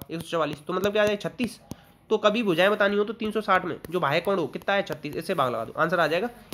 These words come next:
ए। Next, Next दे रखा है कि एक वर्ग के विकर्ण की लंबाई दे रखी है तेरह under root दो। वर्ग का विकर्ण क्या होता है? एक ए under root दो, इसकी value तेरह under root दो, तो दो से दो गया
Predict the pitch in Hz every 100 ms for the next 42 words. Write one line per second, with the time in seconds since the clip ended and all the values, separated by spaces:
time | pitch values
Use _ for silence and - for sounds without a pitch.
0 | - 156 127 - - _ - - - -
1 | - 160 - - 285 285 285 - - -
2 | - - _ _ _ 165 208 226 240 226
3 | 247 254 254 - - 208 214 214 220 247
4 | 208 214 220 220 226 214 202 190 240 -
5 | 220 214 202 190 - - 165 190 220 208
6 | 220 220 214 220 190 185 214 - - 190
7 | 214 196 190 202 147 131 - - 165 -
8 | 196 220 214 196 185 175 165 156 - -
9 | - - 170 202 220 214 220